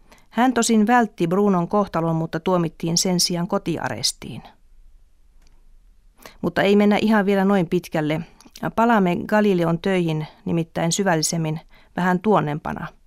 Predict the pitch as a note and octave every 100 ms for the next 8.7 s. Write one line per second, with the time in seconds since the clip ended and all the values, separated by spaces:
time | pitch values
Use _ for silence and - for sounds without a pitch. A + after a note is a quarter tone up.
0 | _ _ _ _ _ - - - - -
1 | - _ - - G3+ C4 - - - B3
2 | A#3+ G3 F#3 A3+ A#3 E3+ E3+ E3+ E3 E3+
3 | - D#3+ - E3+ - F#3 F3+ F#3+ F#3 F3+
4 | G#3 G3+ E3 D#3+ - D3+ - - F3+ F3+
5 | G3 - D#3+ D#3+ D#3+ D3+ D3 - G#3 G3+
6 | E3+ - - A2+ - - - - - -
7 | G3+ F#3 E3+ D#3+ E3 - - - F3 F3+
8 | D3+ - - - - -